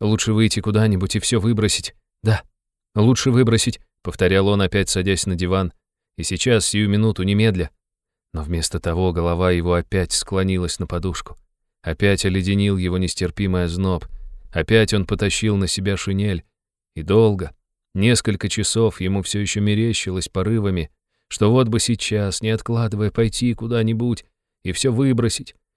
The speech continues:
чтоб уж с глаз долой, поскорей, поскорей. Он порывался с дивана несколько раз. Хотел было встать, но уже не мог. Окончательно разбудил его сильный стук в дверь. «Да отвори, жив аль нет?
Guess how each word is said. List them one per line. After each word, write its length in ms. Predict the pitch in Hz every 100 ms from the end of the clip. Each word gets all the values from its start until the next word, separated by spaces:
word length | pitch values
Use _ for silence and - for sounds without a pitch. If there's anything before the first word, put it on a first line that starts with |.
| _
чтоб 260 | - 117 104
уж 120 | 123
с 80 | 110
глаз 320 | 127 131 113
долой, 440 | 117 127 131 120 107
поскорей, 640 | - - - 143 131 110
поскорей. 640 | 117 - 143 147 139 110 - _ _ _ _ _ -
Он 140 | 76
порывался 600 | 87 87 87 92 90 87
с 80 | 78
дивана 360 | 92 95 95
несколько 540 | 90 90 90 82 78 82
раз. 300 | 92 85 - _ _ _ -
Хотел 340 | 90 - 101
было 220 | 98 95
встать, 380 | 87 - 107 87
но 120 | 92
уже 180 | 90 95
не 120 | 95
мог. 320 | 98 101 87 - _ _ _
Окончательно 680 | - 104 107 131 127 117 120
разбудил 440 | 117 101 117 117 120
его 180 | 117 117
сильный 340 | - 123 117
стук 240 | - 110
в 40 | 87
дверь. 300 | 110 107 - _ _ _ _ _ -
«Да 180 | 120 196
отвори, 480 | 196 226 226 226 202
жив 260 | 165 233 196
аль 160 | 214
нет? 320 | 214 208 190